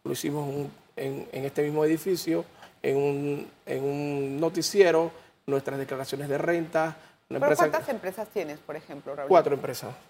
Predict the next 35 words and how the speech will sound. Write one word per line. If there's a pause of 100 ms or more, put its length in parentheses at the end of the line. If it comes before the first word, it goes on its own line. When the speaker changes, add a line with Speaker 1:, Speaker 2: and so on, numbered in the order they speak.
(380)
Speaker 2:
¿Y
a
qué
se
dedican
las
empresas?
Speaker 1:
Una
es
empresa
de
transporte
y
carga (100)
congelada, (240)
que
tiene
más
de
dieciocho
años. (400)
Eh,
tenemos
una
empresa
de
limpieza
de
áreas
verdes
y
limpieza
de
oficinas. (440)
Tenemos,